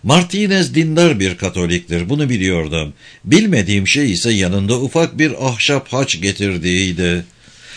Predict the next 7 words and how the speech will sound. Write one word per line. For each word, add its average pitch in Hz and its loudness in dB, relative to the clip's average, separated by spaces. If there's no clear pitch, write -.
nasa'nın 190 4
bu 226 0
konuda 101 0
onun 156 2
üzerine 147 0
gittiğinden 135 0
eminim. 87 0